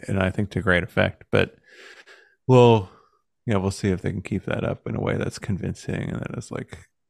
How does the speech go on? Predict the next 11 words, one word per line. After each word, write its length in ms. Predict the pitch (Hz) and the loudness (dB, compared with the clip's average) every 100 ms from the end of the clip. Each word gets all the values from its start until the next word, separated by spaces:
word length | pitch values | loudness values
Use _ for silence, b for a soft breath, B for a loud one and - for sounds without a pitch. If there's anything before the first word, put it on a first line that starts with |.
| - | -8
not, 340 | 120 - 110 _ _ _ _ _ _ | -6 -4 -6 _ _ _ _ _ _
like, 240 | - - _ | -12 -12 _
easily 440 | 127 101 95 87 | -2 0 0 0
predictable 640 | 87 101 - - - - - | -2 -8 -10 -10 -10 -8 -4
or 200 | - - | -4 -4
anything 360 | - - - | -6 -8 -10
like 200 | - - - | -8 -8 -8
that. 240 | - - 131 - | -8 -8 -10 -6
But 160 | - 117 | -2 0
I 80 | |
wonder 580 | 120 131 139 135 117 101 | 2 2 4 4 4 0